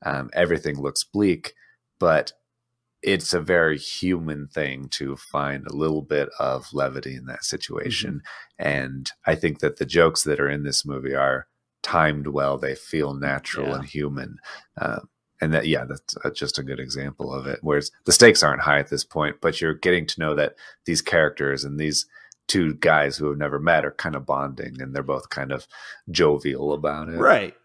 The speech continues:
Speaker 2: And they, they get each other pretty quick. <laughs> And you got your fourth recruit at this point.
Speaker 1: Yeah.
Speaker 2: And, uh,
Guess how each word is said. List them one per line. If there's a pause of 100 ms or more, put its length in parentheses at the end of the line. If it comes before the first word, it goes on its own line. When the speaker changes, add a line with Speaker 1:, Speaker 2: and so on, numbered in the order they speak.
Speaker 2:
And
they,
they
get
each
other
pretty
quick.
<laughs>
And (1120)
you
got
your (500)
fourth
recruit
at
this
point. (960)
Speaker 1:
Yeah. (1500)
Speaker 2:
And,
uh,